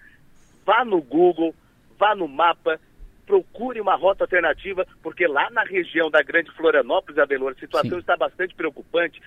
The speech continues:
Speaker 1: É ponto da B R cento e um Palhoça interditado, é, é, o Morro dos Cavalos, é, também interditado, não há previsão de liberação. Então, pra quem for trafegar na B R cento e um e precisa,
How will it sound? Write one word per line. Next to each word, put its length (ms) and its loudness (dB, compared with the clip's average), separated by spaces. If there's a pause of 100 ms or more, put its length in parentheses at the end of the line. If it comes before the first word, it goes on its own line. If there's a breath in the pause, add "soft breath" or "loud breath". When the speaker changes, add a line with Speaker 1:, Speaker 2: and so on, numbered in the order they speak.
(200 loud breath)
Speaker 1:
É 140 6 (180)
ponto 500 2 (220 soft breath)
da 140 4
B 120 0
R 220 0
cento 240 -6
e 80 -4
um 40 -10
Palhoça 440 0
interditado, 720 0
é, 180 2
é, 400 4
o 80 -2
Morro 280 0
dos 140 -10
Cavalos, 440 -2 (320 loud breath)
é, 140 0
também 420 2
interditado, 840 0 (160 soft breath)
não 360 -2
há 140 6
previsão 460 -2
de 80 -6
liberação. 560 2 (220 soft breath)
Então, 180 0
pra 200 2
quem 220 -8 (120)
for 240 2 (140)
trafegar 640 0
na 140 0
B 100 -6
R 260 -4
cento 220 -6
e 80 -8
um 100 -6 (220 soft breath)
e 80 -12
precisa, 720 2